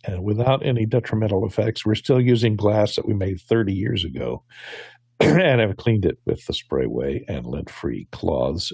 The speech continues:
and we don't use dryer wipes to do them. Uh, chem wipes were used for a while, but, uh, we've switched to, uh, microfiber cloths to clean them.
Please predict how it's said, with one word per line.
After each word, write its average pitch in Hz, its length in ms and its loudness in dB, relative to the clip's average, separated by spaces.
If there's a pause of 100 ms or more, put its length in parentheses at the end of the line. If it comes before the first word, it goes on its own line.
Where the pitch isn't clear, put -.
and 98 160 -6
we 76 100 -6
don't 113 260 0
use 92 220 -4
dryer - 380 -6
wipes - 540 -10
to - 100 -8
do 64 240 -10
them. 76 240 -12 (520)
Uh, 104 160 4 (100)
chem 151 280 4
wipes 120 460 2
were 120 100 4
used 107 320 0
for 90 180 2
a 87 60 2
while, 92 520 0
but, 82 380 -4
uh, 85 280 0 (500)
we've 98 160 2
switched - 460 -2
to, 78 280 0
uh, 80 120 0
microfiber 73 760 -4
cloths - 580 -6
to - 80 -12
clean - 300 -10
them. 98 200 -14